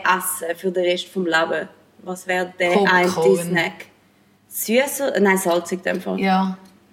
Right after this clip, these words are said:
Speaker 2: Po-, wow. Popcorn kann ich Stunden damit verbringen.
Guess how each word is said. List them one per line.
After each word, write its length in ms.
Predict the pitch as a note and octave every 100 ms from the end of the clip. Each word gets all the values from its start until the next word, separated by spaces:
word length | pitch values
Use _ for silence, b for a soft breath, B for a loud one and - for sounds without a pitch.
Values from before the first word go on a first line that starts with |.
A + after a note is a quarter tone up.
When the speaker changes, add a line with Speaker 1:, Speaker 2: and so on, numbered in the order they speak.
| _ _ _
Speaker 2:
Po-, 200 | - G3
wow. 500 | F#3+ F#3+ F#3+ F3+ E3+ D#3 - B B B _
Popcorn 320 | A#3 A#3 A#3+
kann 140 | G3 F3+
ich 100 | -
Stunden 720 | - - F#3 F#3 F#3 F3+ F3
damit 260 | F#3 F3 F3
verbringen. 600 | F3+ F3+ - F3+ F#3